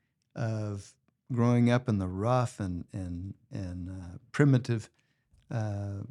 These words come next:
countryside of British Columbia. Uh, Strangers and Sojourners. Then, uh, there's a middle book that's smaller called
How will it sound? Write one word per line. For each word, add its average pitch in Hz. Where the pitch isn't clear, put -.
countryside 120
of 107
British 113
Columbia. 113
Uh, 107
Strangers 123
and 107
Sojourners. 151
Then, 110
uh, 104
there's 107
a 104
middle 127
book 120
that's -
smaller 120
called 101